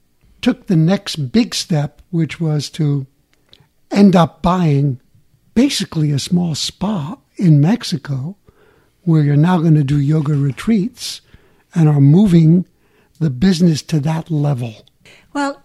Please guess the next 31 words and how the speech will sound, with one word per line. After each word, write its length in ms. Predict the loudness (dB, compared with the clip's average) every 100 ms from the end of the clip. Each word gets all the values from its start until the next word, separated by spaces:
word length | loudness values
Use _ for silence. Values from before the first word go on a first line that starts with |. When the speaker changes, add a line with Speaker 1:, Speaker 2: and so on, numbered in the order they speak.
| _ -12
Speaker 2:
it 160 | -12
kind 260 | -10 -8 -8
of 80 | -8
happened 380 | -10 -8 -10
the 60 | -8
way 340 | -8 -6 -8
everything 400 | -8 -12 -12 -12
seems 320 | -12 -12 -12 -12
to 80 |
happen 240 | -14 -14 -12
in 40 |
my 160 | -10 -10
life, 300 | -10 -12 -14
where 80 | -14
I 60 |
just 220 | -12 -12
hit 140 | -10 -12
a 60 |
wall 400 | -12 -14 -14 -14
and 160 | -16 -14
I'm 160 | -12 -10
no 140 | -10
longer 480 | -10 -10 -10 -12 -14 _ -20 -20 -20
feeling 520 | -20 -12 -8 -8 -8
nourished 420 | -8 -8 -8 -10 -10
by 140 | -12
what 160 | -12 -12
I'm 160 | -14
doing. 460 | -14 -14 -16 -18 -20 _ -20 -20 -20 -20 -16
Uh, 360 | -12 -12 -12 -14
I 180 | -16